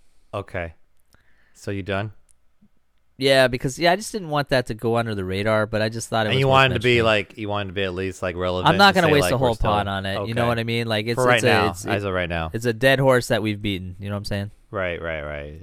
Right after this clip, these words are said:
Speaker 1: We don't wanna beat horses to death here. So anyways,
Speaker 2: No.
Speaker 1: tonight's topic, I already marked it off, so we have to talk about it. Um,
Speaker 2: Okay, fair enough.
Speaker 1: it's, uh,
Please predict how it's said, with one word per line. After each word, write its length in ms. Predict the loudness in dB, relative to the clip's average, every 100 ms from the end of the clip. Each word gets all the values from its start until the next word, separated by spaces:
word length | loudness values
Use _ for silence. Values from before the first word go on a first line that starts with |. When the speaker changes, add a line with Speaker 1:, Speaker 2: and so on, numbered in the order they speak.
| -8
Speaker 1:
We 120 | -6
don't 80 | -4
wanna 240 | -4 -6 -10
beat 260 | -8 -8 -10 -18
horses 520 | -10 -10 -10 -14 -18 -18
to 80 | -20
death 260 | -14 -14 -12
here. 280 | -14 -14 -6
So 140 | -2
anyways, 380 | 0 0 -4 -6 _ -8
Speaker 2:
No. 520 | -2 0 0 -2 -4 -6
Speaker 1:
tonight's 400 | -2 0 -2 -6
topic, 500 | -12 -10 -14 -16 _ _ _ _ _ _ _ _ _ _ _ _ 0
I 40 |
already 160 | 2 4
marked 300 | 6 4 4
it 60 |
off, 200 | 4 2
so 80 | 0
we 80 | -8
have 100 | -8
to 80 | -8
talk 220 | -8 -8
about 240 | -10 -10
it. 100 | -12 -16 _ _
Um, 320 | -12 -12 -12 -16 -10
Speaker 2:
Okay, 240 | -8 -4 -4
fair 160 | -4
enough. 220 | -6 -6 -8
Speaker 1:
it's, 220 | -14 -10
uh, 440 | -8 -8 -10 -12